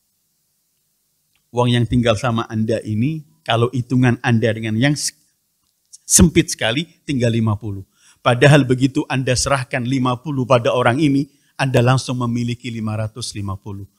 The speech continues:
Karena al-hasanatu bi asyri amsalihha.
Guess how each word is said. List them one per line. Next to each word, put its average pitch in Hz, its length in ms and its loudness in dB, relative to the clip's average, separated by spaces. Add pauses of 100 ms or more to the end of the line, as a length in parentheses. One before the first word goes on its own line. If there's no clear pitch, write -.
(200)
Karena 120 240 0 (160)
al-hasanatu 120 800 0
bi 101 80 -6
asyri 104 400 -4
amsalihha. 95 720 -12